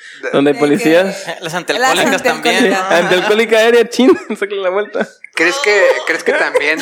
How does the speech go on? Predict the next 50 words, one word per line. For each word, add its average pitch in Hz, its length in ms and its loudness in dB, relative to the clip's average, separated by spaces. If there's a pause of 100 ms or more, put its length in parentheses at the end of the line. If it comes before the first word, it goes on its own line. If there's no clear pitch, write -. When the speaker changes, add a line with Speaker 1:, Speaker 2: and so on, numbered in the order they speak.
Speaker 4:
te 180 120 0
diga, 165 440 2
por 135 140 0
ejemplo, 143 640 0 (260)
en 135 120 -10
dónde 139 320 -2
hay 147 120 0
condiciones, 135 720 -8
eh, 135 40 -2 (400)
atmosféricas? 123 640 -12
Así? - 220 -16
Speaker 2:
Me 233 100 -6
quiero 302 180 -2
imaginar 269 440 -4
que 294 60 -6
Speaker 1:
Yo 302 40 2
Speaker 2:
eso 311 120 0
Speaker 1:
creo 320 120 2
que 277 60 2
Speaker 2:
podría 269 300 2
Speaker 1:
sí. - 40 -6
Speaker 2:
ser 247 160 -4
un, - 240 -12
un 240 80 -12
Speaker 4:
Sí, 254 120 -4
Speaker 2:
punto 269 180 0
Speaker 4:
¿no? 143 80 0
Speaker 2:
importante, 247 440 -2
¿no? 403 120 -8
Imagínate 285 480 -4
para 247 160 -2
hacer 262 100 -8
una 247 220 0
variable 208 400 0
de 208 100 -8
que, 208 80 -12
¿sabes 240 320 0
qué? 302 100 0
Sacarle 233 380 -2
la 240 100 2
vuelta 196 300 -2
a 190 60 -2
esta - 180 -14
zona 160 540 -16
o 160 60 -20 (140)
Speaker 3:
Digo, 208 160 -6
ya 185 120 0
existe. - 680 -8 (440)
Eh, 123 160 -6
Speaker 1:
Sí. 143 260 2